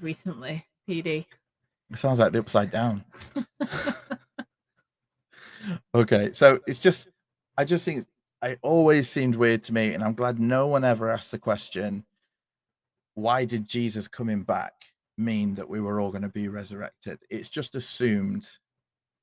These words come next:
Speaker 2: that that is what it means. Um, and it says up here in this box, "All will be resurrected." Oh, because Jesus triumphed over physical death and was resurrected,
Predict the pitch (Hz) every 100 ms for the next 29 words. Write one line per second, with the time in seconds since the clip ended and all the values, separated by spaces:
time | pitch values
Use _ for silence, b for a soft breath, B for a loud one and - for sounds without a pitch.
0 | _ _ _ - 85 - 110 101 _ _
1 | _ 110 110 98 101 98 - 101 95 90
2 | 69 - - - _ _ _ _ _ _
3 | 104 98 101 - 113 - - 127 113 120
4 | 117 107 98 101 - - 87 - - 110
5 | 127 127 110 107 107 101 101 - _ 98
6 | 90 - _ _ _ _ _ _ _ 101
7 | 131 - _ _ _ _ _ _ _ _
8 | _ _ 117 - 135 123 - 127 127 123
9 | - - - 113 120 104 - - _ 113
10 | 113 107 _ 113 104 - 104 98 98 -
11 | - 95 104 104 98 98 90 - - -
12 | -